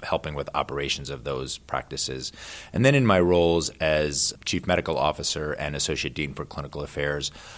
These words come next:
I have a lot of responsibilities for much of our response to payment reform, so things like clinical transformation,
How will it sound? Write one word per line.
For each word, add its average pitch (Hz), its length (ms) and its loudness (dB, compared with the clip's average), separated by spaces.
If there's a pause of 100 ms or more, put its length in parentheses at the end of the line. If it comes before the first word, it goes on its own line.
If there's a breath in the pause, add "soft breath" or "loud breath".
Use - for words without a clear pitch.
(160 loud breath)
I 76 300 4 (160)
have 80 320 2
a 80 40 2
lot 78 220 4
of 73 80 -2
responsibilities 73 840 -2
for 71 500 -2 (440 loud breath)
much 110 220 4
of 80 140 2
our 78 380 6
response 78 580 0
to - 120 -2
payment 80 460 0
reform, 67 500 -8
so - 220 -2
things 73 340 -4
like 76 200 -2
clinical 76 400 -4
transformation, 76 1040 -2